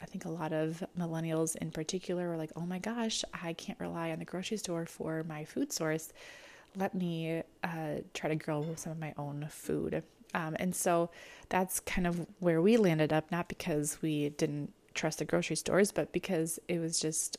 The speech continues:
one of those moments where we decided to move a little bit further out of the city. I was on a health journey, wanting to eat more healthy foods, um, and just kind of put my hand and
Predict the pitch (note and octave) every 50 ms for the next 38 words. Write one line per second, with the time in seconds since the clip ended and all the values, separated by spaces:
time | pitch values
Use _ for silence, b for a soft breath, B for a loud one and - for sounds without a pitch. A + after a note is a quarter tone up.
0 | - E3+ F3 E3+ E3 E3 D#3+ D#3+ D#3+ - - D#3+ D3+ D3+ D3+ D3+ D3+ - - -
1 | D3+ D3+ D3+ E3 D#3+ - _ _ _ _ _ _ _ - - - - - - _
2 | _ - - - - E3+ F3 E3+ E3 E3 D#3+ D#3+ D#3+ D#3 - F3 - F3 E3+ F3
3 | E3+ - E3+ E3 E3+ E3+ E3+ F3 - - F3 E3 E3 E3 E3+ E3+ - - F3 E3
4 | D#3+ D#3 D#3 E3 F3 E3+ F3 - - A3 G3+ G#3+ G3+ G3 G3 B B B B B
5 | B B B B B B B B - G3 F#3 F#3 F3+ E3+ E3 - - F3 E3 D#3+
6 | D#3 D#3 D#3 D3+ D#3 - - G#3 G3 G3 - - - F#3+ G3 F#3+ F#3+ F#3 F3 E3+
7 | E3+ E3 E3 - E3+ E3+ - - F3 E3 - - - D3+ D#3 - - - - -
8 | - - - - - A3+ G#3+ G#3 G#3 G3 F#3+ - - - - - - F3 E3+ D#3+
9 | D#3 D#3 D3 D3 D3 D3+ E3 F3 A3 - - - G3+ G3 G#3 - - - A#3+ B3
10 | A#3+ G3+ - - - - B3 - - G3+ G3+ G3+ F#3 - F#3+ E3+ F3 E3+ F3 F3
11 | E3 E3 D#3+ D#3 F3+ G#3+